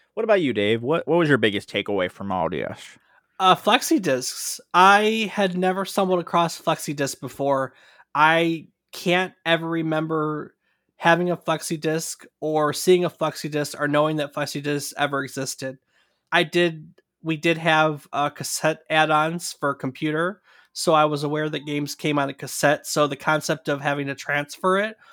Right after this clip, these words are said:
Speaker 2: over to a cassette is perfectly logical, and I can get behind it. But, uh, flexi discs were brand new to me. It was, it was kind of fun.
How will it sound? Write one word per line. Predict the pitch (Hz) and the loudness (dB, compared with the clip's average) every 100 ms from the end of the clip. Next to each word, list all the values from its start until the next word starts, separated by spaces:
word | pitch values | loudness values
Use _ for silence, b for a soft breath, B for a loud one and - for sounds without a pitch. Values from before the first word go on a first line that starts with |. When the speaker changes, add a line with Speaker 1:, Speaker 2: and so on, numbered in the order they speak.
| b b | b b
Speaker 2:
over | 160 170 185 | 0 0 0
to | - 175 | 0 -4
a | |
cassette | 170 170 - 175 180 _ | -4 -6 0 0 0 _
is | 151 147 143 | -4 -4 -4
perfectly | - 147 143 143 | -4 -6 -6 -4
logical, | 143 143 160 - 160 170 | -2 -2 -4 -4 0 0
and | 156 | 0
I | 143 | -2
can | - 139 | -4 -6
get | 135 | -6
behind | 139 - 139 147 | -6 -2 -2 0
it. | 180 185 _ _ _ | -4 -6 _ _ _
But, | 156 151 123 | 2 2 2
uh, | 151 151 | -2 -2
flexi | - 156 - 170 | 0 -2 0 -4
discs | 165 - | -2 -4
were | 165 | -6
brand | 156 165 156 | -2 0 0
new | 156 160 | 0 -2
to | |
me. | 143 135 135 - | -4 -4 -6 -4
It | |
was, | 143 143 | -4 -4
it | - | -4
was | 147 | -6
kind | - - 175 | -2 2 2
of | 160 | 2
fun. | - 170 160 | 4 4 4